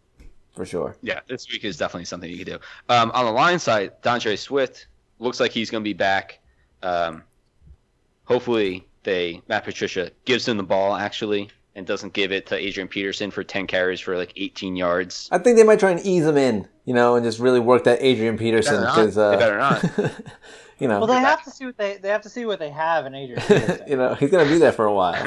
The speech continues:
Speaker 1: <laughs>
Speaker 3: Yeah, you don't, you gotta see what you have, just in case, you know.
Speaker 1: They wanna re-sign him to
Speaker 3: You
Speaker 1: that
Speaker 3: can't
Speaker 1: one-year
Speaker 3: waste
Speaker 1: veteran minimum next
Speaker 3: Well,
Speaker 1: year.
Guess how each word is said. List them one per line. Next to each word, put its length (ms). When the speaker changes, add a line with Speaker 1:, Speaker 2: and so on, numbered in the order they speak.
Speaker 1:
<laughs> 320
Speaker 3:
Yeah, 440
you 80
don't, 340
you 80
gotta 320
see 80
what 140
you 100
have, 380
just 180
in 100
case, 440
you 160
know. 240
Speaker 1:
They 80
wanna 140
re-sign 280
him 60
to 60
Speaker 3:
You 20
Speaker 1:
that 100
Speaker 3:
can't 120
Speaker 1:
one-year 440
Speaker 3:
waste 120
Speaker 1:
veteran 380
minimum 320
next 260
Speaker 3:
Well, 100
Speaker 1:
year. 160